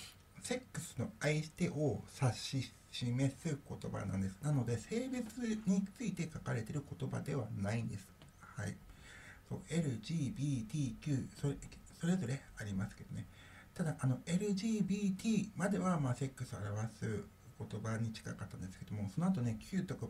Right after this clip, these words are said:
プラスとか、今いろんな言葉がついて、今では、まあ、あの、うんと、ざっくりとした、あの、セクシャルマイノリティを、あの、伝える言葉として定着してますね。はい。まあ、そこの解説も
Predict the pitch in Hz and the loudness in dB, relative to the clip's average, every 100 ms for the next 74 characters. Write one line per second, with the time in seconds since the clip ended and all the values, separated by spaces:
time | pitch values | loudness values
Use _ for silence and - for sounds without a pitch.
0 | - - 127 - - 95 101 98 135 139 | -4 -2 -2 -2 -2 0 2 2 4 2
1 | - 135 - - 147 123 120 - - - | 0 -4 -4 -4 -4 -4 -4 -6 -14 -12
2 | - 233 208 170 165 190 175 - - - | -2 2 4 4 4 4 4 2 -8 -14
3 | - - 175 165 117 107 104 120 117 110 | -10 2 4 6 4 2 0 2 0 0
4 | - - - - 127 131 - - 339 117 | -4 -4 -6 2 4 2 -2 -10 0 2
5 | - 127 - - - - - 120 110 - | 2 0 -2 -12 -20 -18 -4 0 0 -2
6 | - 127 139 - 139 139 135 135 131 120 | -6 -4 -2 0 2 4 4 4 4 2
7 | - - 110 - - 170 185 127 - - | -2 -6 -6 -8 -8 0 2 2 0 -8
8 | - - - 104 98 95 - 95 - 98 | -18 -20 -10 -4 -4 -4 -4 -4 -4 -8
9 | - - 117 110 123 - 135 - 143 135 | -10 -12 -8 -4 -2 -2 -4 -4 -4 -4
10 | - - - 98 - - 98 - 95 95 | -6 -18 -6 -4 -4 -6 -6 -4 -4 -2
11 | 113 107 - - - - - - 127 113 | 0 -2 -4 -14 -20 -20 -20 -6 -4 -4
12 | - - - - - - - 120 147 - | -6 -12 -8 -8 -8 -10 -6 -4 -2 4
13 | 175 170 - 156 151 - 170 - | 6 6 4 2 2 6 6 6